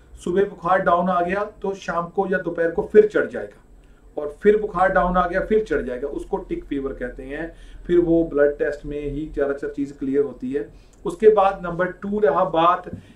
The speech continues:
कि टिक बॉडी में अगर ना हो तो टिक फीवर नहीं होता। सिंपल, ये पार्बो की तरह नहीं है कि एक अफेक्टेड डॉग से टिक फीवर आपके डॉग को आ गया, लेकिन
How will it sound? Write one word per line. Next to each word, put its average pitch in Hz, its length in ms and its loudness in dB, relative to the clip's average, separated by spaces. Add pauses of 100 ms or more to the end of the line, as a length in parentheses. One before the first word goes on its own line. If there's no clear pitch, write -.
(120)
कि 202 80 -2
टिक 233 520 0 (100)
बॉडी 160 440 2
में 170 180 -6
अगर 151 320 -2
ना 143 140 0
हो 170 220 -4
तो - 100 -6
टिक 165 220 -4
फीवर 156 460 0 (340)
नहीं 147 360 -4
होता। 139 300 0
सिंपल, 226 500 2 (320)
ये 202 80 6
पार्बो 180 460 4
की 208 140 -4
तरह 190 280 4
नहीं 190 260 -4
है 190 120 0
कि 185 140 -4
एक 180 120 -4 (180)
अफेक्टेड 170 420 -2
डॉग 160 240 2
से 170 80 -8
टिक 165 200 -8
फीवर 156 320 0
आपके 147 240 0
डॉग 139 300 0
को 165 100 -4
आ 139 140 -2
गया, 165 340 -4 (300)
लेकिन 202 460 0